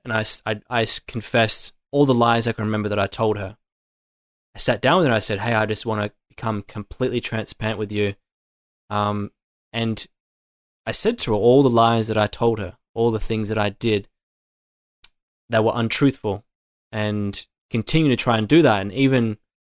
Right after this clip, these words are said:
now when I try not to lie, it's like it's, it's automatic in a way. So I have to stop myself and consciously do it. And here's the thing, right? You know, just to protect myself for a second,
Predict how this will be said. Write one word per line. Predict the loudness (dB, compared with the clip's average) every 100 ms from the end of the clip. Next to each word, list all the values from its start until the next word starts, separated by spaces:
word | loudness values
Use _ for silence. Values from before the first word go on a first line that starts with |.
| -8
now | -2 2 4 4
when | 2
I |
try | -2 0 0 2
not | -4 -8
to | -10
lie, | -6 -4 -2
it's | -2 -2
like | -2 -4
it's, | -2 0 0 -4 -8
it's | -6 0
automatic | 2 4 2 0
in | -2
a |
way. | -2 -2 -6
So | -6 -6
I |
have | -4
to | 0
stop | 0 2 -2
myself | -2 0 0 0 -6
and | -10
consciously | -6 -4 -2 -2 -2 -2
do | 2 2
it. | 2 _ _ _ _ _ _ -6
And | 2
here's | 2 2
the | 2
thing, | 2 2
right? | 2 -2 -4 _ _
You | -2
know, | -2
just | 0 -2 0
to |
protect | -2 0 -2 -2
myself | -4 -2 -4
for | -2
a | -2
second, | -2 -2 -8